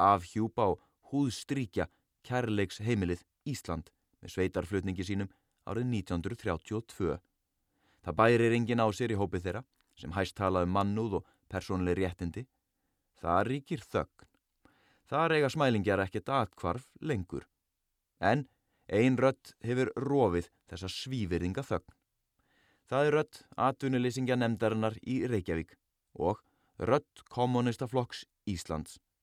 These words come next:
Sú rödd er ennþá rödd hrópandans í eyðimörkinni, en hún skal vaxa sem stormbylur, uns hún nær til allra þeirra sem líða og þjást og þess vegna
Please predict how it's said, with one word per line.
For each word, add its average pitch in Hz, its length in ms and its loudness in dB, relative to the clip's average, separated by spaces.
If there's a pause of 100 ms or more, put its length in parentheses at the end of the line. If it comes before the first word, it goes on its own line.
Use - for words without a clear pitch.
(440)
Sú 98 240 0
rödd 120 240 2
er 80 120 -4 (200)
ennþá 95 380 0
rödd 101 260 -2
hrópandans 104 720 0
í 120 80 2
eyðimörkinni, 98 540 0 (460)
en 123 260 0 (400)
hún 107 160 -2
skal 127 260 -2
vaxa 123 400 0
sem 127 200 -2
stormbylur, 110 920 0 (400)
uns 82 240 -6
hún 90 80 0
nær 95 200 2
til 98 160 -2
allra 107 400 -4
þeirra 110 280 -2 (320)
sem 92 160 -4
líða 104 380 0
og 107 80 -12
þjást - 420 -6 (400)
og 92 300 -2 (380)
þess 87 200 -4
vegna 101 320 0